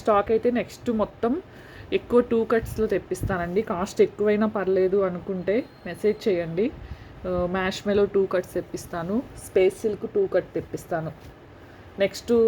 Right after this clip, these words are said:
ఫ్రైడే నుంచి అయితే మళ్ళీ ఫు-, న్యూ స్టాక్ అయితే అవైలబుల్ ఉంటుంది. ఇది కూడా సెవెంటీ అండి. ఇవన్నీ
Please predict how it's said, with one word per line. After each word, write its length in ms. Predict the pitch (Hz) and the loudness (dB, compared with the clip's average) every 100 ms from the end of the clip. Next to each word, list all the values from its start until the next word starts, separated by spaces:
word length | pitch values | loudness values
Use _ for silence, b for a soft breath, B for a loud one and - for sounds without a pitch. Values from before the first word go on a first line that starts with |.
| 220 214 | 6 4
ఫ్రైడే 280 | 208 196 208 | 4 6 4
నుంచి 200 | 214 202 226 | 2 -2 -2
అయితే 160 | 214 254 | 0 0
మళ్ళీ 220 | 214 185 208 | 0 0 -2
ఫు-, 320 | - 180 175 170 | -2 -4 -2 -2
న్యూ 100 | 185 190 | -2 -2
స్టాక్ 240 | - 190 175 | -2 -4 -2
అయితే 200 | 175 202 | -2 0
అవైలబుల్ 380 | 165 170 165 165 160 | 0 0 0 -2 -4
ఉంటుంది. 220 | 160 160 | -4 -2
ఇది 80 | 180 202 | 2 4
కూడా 140 | 208 - | 4 2
సెవెంటీ 340 | 160 165 160 156 | -2 -2 -4 -8
అండి. 180 | 151 151 - - - - - - - - - - - - - - - - - - - - - - - - - - - - - - - - - - - - - - - - - - - - - - - 196 | -8 -12 -16 -20 -20 -20 -20 -20 -20 -20 -20 -20 -20 -20 -20 -20 -20 -20 -20 -20 -20 -20 -20 -20 -18 -18 -20 -20 -20 -20 -20 -20 -12 -12 -10 -14 -14 -16 -16 -18 -20 -20 -20 -20 -20 -20 -20 -20 -10 -4
ఇవన్నీ 240 | 190 185 | -2 0